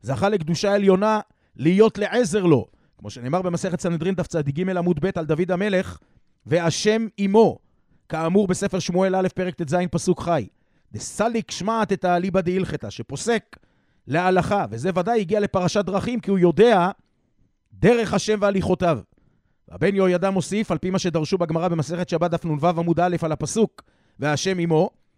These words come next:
אפשר שכינה עמו ובא לידי חטא? אותו דבר כאן, כיוון שזכה לכוון אליבא דהלכתא, השם עמו. אינו יכול לבוא להיות חוטא וניצול מכולם.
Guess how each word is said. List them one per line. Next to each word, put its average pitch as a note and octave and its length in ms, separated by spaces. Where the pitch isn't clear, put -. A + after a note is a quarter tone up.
אפשר F3 400
שכינה F3 380
עמו F#3 280
ובא D3 200
לידי D#3 340
חטא? A#3+ 220
אותו D3+ 220
דבר F3+ 260
כאן, A3 260
כיוון C#3+ 220
שזכה D3+ 360
לכוון E3+ 340
אליבא E3+ 220
דהלכתא, E3+ 640
השם A3 340
עמו. A#3+ 300
אינו D3 200
יכול G#3 280
לבוא G3 200
להיות G3 460
חוטא F#3 560
וניצול D#3+ 580
מכולם. C3+ 400